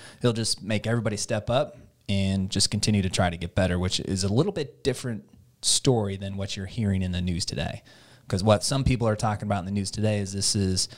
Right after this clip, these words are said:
this is gonna hurt competition 'cause we have these two big firms combining, and that gives, is gonna give consumers less options. But I think there's still a lot of custodial options out there. In this marriage, I think hopefully will just inspire others to continue to get better.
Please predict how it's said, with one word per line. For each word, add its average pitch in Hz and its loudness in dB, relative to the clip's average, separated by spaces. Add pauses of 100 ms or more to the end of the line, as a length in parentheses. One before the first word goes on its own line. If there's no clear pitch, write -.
(260)
this 101 4
is 98 0
gonna 98 2
hurt - 2
competition 104 -4
'cause 101 -2
we 104 2
have 101 2
these 98 0
two 120 2
big 107 -6
firms 104 0
combining, 98 0 (600)
and 98 -2
that 98 -2
gives, 104 -4
is 104 -2
gonna 104 0
give 101 -6
consumers 98 -2
less 113 0
options. 80 -6
But - -4
I 90 0
think 113 -4
there's 104 2
still 156 0
a 104 -2
lot 110 4
of 113 -6
custodial 107 -8
options 104 -4
out 98 -4
there. 120 0 (140)
In 92 -2
this 104 2
marriage, 104 2
I - 0
think 95 -4
hopefully 90 -4
will 87 -4
just 98 -2
inspire 90 -2
others 92 -6
to - -10
continue 98 -6
to 101 -8
get 101 -10
better. 104 -4